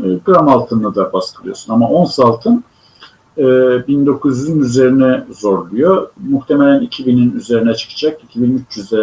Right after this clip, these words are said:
kadar tırmanabilir. Hatırlarsan pandemi öncesinde üç bin dolarlar falan konuşuyordu.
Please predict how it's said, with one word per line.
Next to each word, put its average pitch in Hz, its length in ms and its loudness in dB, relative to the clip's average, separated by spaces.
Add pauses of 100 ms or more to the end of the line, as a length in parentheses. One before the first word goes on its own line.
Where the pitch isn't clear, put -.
(120)
kadar 147 300 -2
tırmanabilir. 110 760 -6 (320)
Hatırlarsan 123 600 0
pandemi 110 380 2
öncesinde 104 640 -2
üç - 360 -4
bin 110 160 -2
dolarlar 107 520 2
falan 107 240 -2
konuşuyordu. - 520 -14